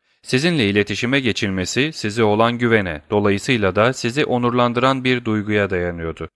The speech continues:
Şimdi yanıldığımızı anladık. Bir ünvan ve bir rütbe sizi bizim devirmek istediğimiz hükümete bağlamış.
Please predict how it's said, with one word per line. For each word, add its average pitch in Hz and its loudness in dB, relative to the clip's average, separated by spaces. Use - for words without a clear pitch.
Şimdi 165 0
yanıldığımızı 127 2
anladık. 98 -2
Bir 123 2
ünvan 110 0
ve 92 0
bir 101 -2
rütbe 98 0
sizi 123 -6
bizim 120 -4
devirmek 104 -2
istediğimiz 113 -4
hükümete 104 -2
bağlamış. 82 -4